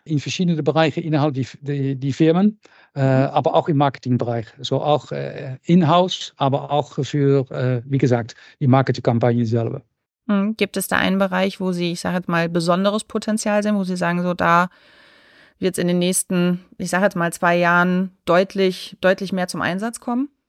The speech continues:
Speaker 1: Wir haben das jetzt in Untersuch, aber wir denken, dass wir auch ganz klar neue Produkte mal, äh, veröffentlichen können mit, äh,
Speaker 2: Mhm.
Speaker 1: Artificial Intelligence.
Speaker 2: Jetzt hatten Sie schon ein paar Mal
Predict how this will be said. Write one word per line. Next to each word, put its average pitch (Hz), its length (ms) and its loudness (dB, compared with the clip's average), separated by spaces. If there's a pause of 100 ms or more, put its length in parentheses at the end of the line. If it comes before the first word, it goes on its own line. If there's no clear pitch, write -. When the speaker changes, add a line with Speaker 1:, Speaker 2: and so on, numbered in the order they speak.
(160)
Speaker 1:
Wir 165 140 -6
haben 196 180 0
das 175 160 -2
jetzt 175 200 -2
in 170 80 -4
Untersuch, 190 500 -2
aber 160 240 -2
wir 160 520 2 (280)
denken, 165 680 2
dass 160 280 -2
wir 156 220 -2
auch 156 320 0
ganz 151 200 2
klar 151 260 4
neue 151 280 6
Produkte 151 680 0 (300)
mal, 143 400 2 (100)
äh, 139 340 2
veröffentlichen 135 560 0
können 127 300 2 (140)
mit, 135 260 2
äh, 127 380 4
Speaker 2:
Mhm. - 100 -10 (560)
Speaker 1:
Artificial 139 440 0
Intelligence. 127 680 -2 (1200)
Speaker 2:
Jetzt - 160 -2
hatten 233 200 2
Sie 240 140 0
schon 214 320 0 (260)
ein - 140 -2
paar 196 240 0
Mal 208 480 2